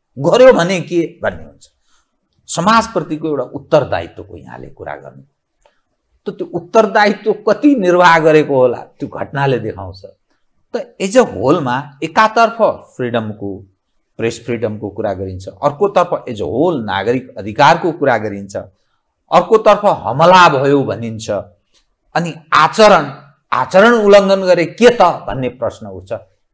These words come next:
यसमा जुन नियमनको कुराहरू गरिन्छ, ऐनहरूमा संशोधनको कुरा गरिन्छ, पश्चिमी समाजहरूमा यदि हदसम्म बेइमान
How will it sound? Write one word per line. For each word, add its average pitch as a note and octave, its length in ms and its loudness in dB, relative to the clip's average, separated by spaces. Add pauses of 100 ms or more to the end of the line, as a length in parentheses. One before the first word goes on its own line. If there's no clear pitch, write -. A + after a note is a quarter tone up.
(120)
यसमा D#3 680 -6 (960)
जुन B2 180 -10
नियमनको B2 560 -10
कुराहरू E2 440 -14
गरिन्छ, E2 420 -20 (1000)
ऐनहरूमा A#2 560 -6
संशोधनको A#2+ 800 -12
कुरा F#2 240 -12
गरिन्छ, E2 440 -18
पश्चिमी C3 720 -14
समाजहरूमा F2+ 960 -16 (500)
यदि F#3+ 800 -4 (320)
हदसम्म C3+ 600 0
बेइमान A#2+ 640 -8